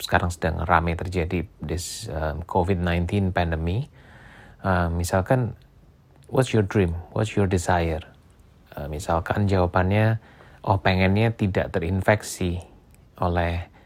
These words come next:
coronavirus. Lalu misalkan orang yang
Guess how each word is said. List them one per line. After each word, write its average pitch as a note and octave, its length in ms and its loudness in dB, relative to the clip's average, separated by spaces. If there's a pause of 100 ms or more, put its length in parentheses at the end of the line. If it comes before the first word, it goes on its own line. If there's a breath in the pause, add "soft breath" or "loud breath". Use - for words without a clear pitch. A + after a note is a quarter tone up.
(400 soft breath)
coronavirus. F2+ 960 0 (960 soft breath)
Lalu G2+ 480 6
misalkan F#2+ 800 0 (560)
orang G2+ 240 2
yang F#2+ 100 2